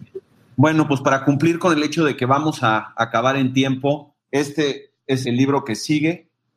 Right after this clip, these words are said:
What You Do Is Who You Are, How to Create Your Business Culture, es de Ben Horowitz. Los que a veces me siguen en, o los que me siguen en redes sociales sabrán que mi visión alrededor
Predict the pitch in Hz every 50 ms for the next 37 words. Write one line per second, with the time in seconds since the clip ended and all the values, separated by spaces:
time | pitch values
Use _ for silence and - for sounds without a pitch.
0 | _ - 117 127 123 113 110 131 127 127 139 147 151 151 151 151 - _ _ _
1 | _ _ - 131 127 127 - - 139 131 123 127 123 120 117 110 113 113 110 -
2 | - - - _ _ _ _ _ _ _ _ _ - 127 131 123 139 123 - 123
3 | 123 123 120 117 117 104 120 123 113 120 120 110 - - 113 117 110 - - 156
4 | 160 - _ _ _ _ _ _ _ _ _ - 117 120 113 123 120 113 123 123
5 | 120 123 123 120 120 123 120 120 143 147 143 - - - - _ _ _ _ _
6 | _ _ _ - 127 117 120 117 120 - 117 113 113 104 101 110 120 127 123 135
7 | 135 127 117 123 139 135 131 131 123 113 107 104 - 110 107 107 107 - 110 110
8 | 110 107 135 131 135 127 120 110 107 120 120 120 120 - 113 104 - 120 113 117
9 | 117 117 117 - - - _ - - - 107 101 110 113 117 117 120 123 123 127
10 | - _ _ _ _ _ _ _ - 107 107 107 107 107 107 107 - - 131 127
11 | 127 131 131 127 117 110 107 104 104 107 104 110 117 117 120 110 -